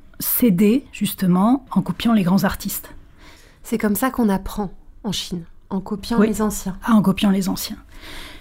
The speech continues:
Speaker 1: Et par exemple, je me souviens d'une classe, je leur avais donné comme exercice, on avait travaillé sur terre, eau, air, feu. Et donc, par exemple, pour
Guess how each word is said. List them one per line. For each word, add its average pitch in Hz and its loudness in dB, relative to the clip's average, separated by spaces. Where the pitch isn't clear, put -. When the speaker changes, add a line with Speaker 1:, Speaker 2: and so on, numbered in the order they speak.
Speaker 1:
Et 226 0
par 254 2
exemple, 240 2
je - -2
me 208 4
souviens 220 2
d'une 214 6
classe, 285 0
je - -8
leur 208 2
avais 208 2
donné 220 6
comme 202 2
exercice, 190 0
on 208 6
avait 190 2
travaillé 220 -2
sur - -6
terre, 208 -2
eau, 208 4
air, 196 0
feu. 208 -4
Et 180 -4
donc, 240 4
par 190 2
exemple, 220 2
pour 180 -2